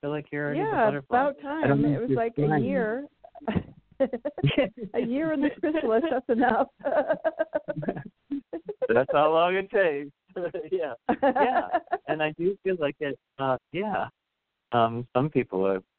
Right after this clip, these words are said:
Speaker 1: you know, I don't know, aren't ever gonna get out of the chrysalis. So, um, and I do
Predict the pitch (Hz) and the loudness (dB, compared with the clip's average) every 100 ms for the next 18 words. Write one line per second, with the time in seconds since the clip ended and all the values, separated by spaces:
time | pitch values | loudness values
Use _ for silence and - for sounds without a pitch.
0 | _ 98 98 90 98 110 95 107 101 107 | _ -14 -14 -16 -20 -6 -4 -2 -2 -4
1 | 90 95 98 101 104 104 98 107 95 107 | 0 0 0 -2 -6 -6 -6 -4 0 2
2 | 113 127 - _ 92 - - _ _ - | 4 2 -2 _ -8 -8 -14 _ _ -10
3 | 85 _ _ _ _ _ _ - - 101 | -10 _ _ _ _ _ _ -6 0 0
4 | 92 101 - _ _ _ _ _ - 143 | 0 -6 -12 _ _ _ _ _ -2 0
5 | 139 - 73 - - 123 151 | 0 -6 -18 -12 -8 -6 -6